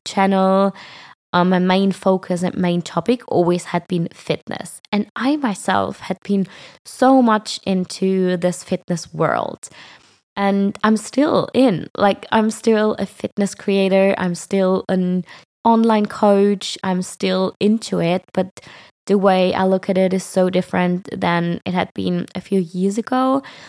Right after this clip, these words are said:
Like, a few years ago, there had been nothing else in my world. I was wearing workout clothes every single day, every single minute of my life. I just went to training. So I just did my workouts.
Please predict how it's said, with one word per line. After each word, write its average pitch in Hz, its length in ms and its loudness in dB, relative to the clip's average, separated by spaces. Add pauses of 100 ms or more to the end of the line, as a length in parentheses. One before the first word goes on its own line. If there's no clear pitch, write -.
(160)
Like, 208 140 -2
a 262 60 4
few 294 160 6
years 247 240 4
ago, 202 240 4
there 190 140 0
had 175 180 0
been 190 160 0
nothing - 280 -4
else - 480 -6
in 180 140 -2
my 170 140 -2
world. - 360 -4 (120)
I 196 80 0
was 196 180 0
wearing 190 440 2 (140)
workout 214 400 2
clothes 190 500 0
every 202 240 2
single 254 320 0
day, 185 440 0
every 196 200 2
single 240 440 -2
minute 196 440 2
of 196 140 -2
my 190 140 0
life. 185 540 0
I 196 120 0
just 190 560 -2
went 196 240 0 (120)
to - 120 -8
training. 220 720 0 (480)
So 180 120 -2
I 180 60 2
just 185 300 -2
did - 140 -2
my 190 140 0
workouts. 208 720 2